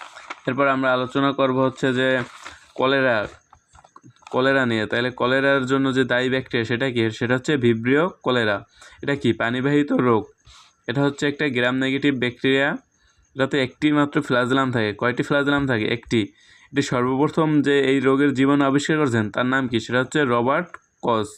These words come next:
তারপর দেখো এশিয়াটিক কলেরা হচ্ছে সবচেয়ে মারাত্মক। এর প্রধান লক্ষণ হচ্ছে দেহে মাংসপেশির সংকোচন। কলেরা রোগের যে প্রধান লক্ষণ, এটা কি? দেহে মাংসপেশির সংকোচন। কলেরা হলে ডাবের পানি ও খাবার স্যালাইন দিতে হবে। দেখো, খাবার স্যালাইন,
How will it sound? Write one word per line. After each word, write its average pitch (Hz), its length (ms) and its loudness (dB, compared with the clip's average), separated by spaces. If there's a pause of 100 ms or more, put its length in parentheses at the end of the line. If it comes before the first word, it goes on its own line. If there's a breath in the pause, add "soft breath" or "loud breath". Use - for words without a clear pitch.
(540 loud breath)
তারপর 127 180 0
দেখো 113 200 0
এশিয়াটিক 147 600 -2
কলেরা 139 340 0
হচ্ছে 147 220 -2
সবচেয়ে 147 460 -2
মারাত্মক। 123 600 -2 (1200 loud breath)
এর 143 120 -2
প্রধান 135 300 0
লক্ষণ 135 360 0
হচ্ছে 147 260 0
দেহে 127 240 0
মাংসপেশির 131 600 0
সংকোচন। 117 600 0 (480 loud breath)
কলেরা 135 460 2
রোগের 131 300 0
যে 135 100 0
প্রধান 135 380 0
লক্ষণ, 131 280 -2
এটা 123 180 0
কি? 117 200 0
দেহে 117 260 0
মাংসপেশির 127 640 0
সংকোচন। 113 560 -2 (720 loud breath)
কলেরা 127 300 0
হলে 143 200 2
ডাবের 123 340 0
পানি 131 240 0
ও 143 100 0
খাবার 127 300 0
স্যালাইন 139 320 0
দিতে 120 220 0
হবে। 104 280 0 (460 soft breath)
দেখো, 117 280 -2
খাবার 113 280 -2
স্যালাইন, 131 240 0